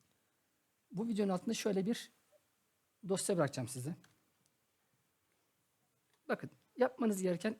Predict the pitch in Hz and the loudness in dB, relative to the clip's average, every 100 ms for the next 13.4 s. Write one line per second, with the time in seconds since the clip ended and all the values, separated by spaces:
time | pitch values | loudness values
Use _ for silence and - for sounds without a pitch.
0 | - - 214 160 123 123 - 233 269 - | -8 -6 -2 0 -2 -4 -4 -2 -2 -6
1 | 165 135 220 - - 180 165 - 165 143 | -2 2 2 2 -4 -4 -4 -4 -4 -4
2 | 135 135 123 123 - 233 - _ _ _ | -2 -2 -2 -4 -6 -6 -8 _ _ _
3 | _ _ 285 202 254 - - - 240 220 | _ _ -2 2 0 -2 -8 0 2 2
4 | 220 233 202 185 - 180 208 233 180 185 | -2 -2 -2 -2 -6 -6 -4 -4 0 2
5 | 151 135 123 - - _ _ _ _ _ | 2 -2 -4 -6 -16 _ _ _ _ _
6 | - 277 233 151 - _ _ - 269 220 | -2 0 0 -2 -10 _ _ 0 2 2
7 | 185 160 - 262 190 170 - 208 220 175 | -2 -4 0 2 2 -2 -4 -4 -2 0
8 | 147 117 - _ _ _ _ - - 123 | -2 -4 -10 _ _ _ _ -6 -6 -6
9 | - _ _ _ _ _ _ _ _ - | -10 _ _ _ _ _ _ _ _ 2
10 | 254 254 - 262 - - _ - 208 220 | 2 2 -2 -2 -2 -6 _ 2 4 4
11 | 214 - _ _ - 165 - 151 113 139 | 2 -4 _ _ -10 -6 0 0 0 -2
12 | 185 196 202 269 240 - 139 170 220 185 | 0 0 2 2 0 0 -2 0 0 0
13 | 131 123 190 | 0 0 -2